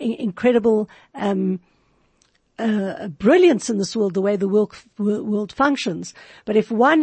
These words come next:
is to learn the maths, the, the, the, or, or, or the science, or the whatever it is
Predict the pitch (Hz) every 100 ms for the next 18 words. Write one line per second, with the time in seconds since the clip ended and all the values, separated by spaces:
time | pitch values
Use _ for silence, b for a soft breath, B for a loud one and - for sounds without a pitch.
0 | 339 - - - 226 269 330 285 233 202
1 | - - 220 180 202 220 - 240 226 214
2 | 240 214 202 240 202 - 247 220 220 214
3 | 196 247 214 214 220 262 311 330 277 185
4 | -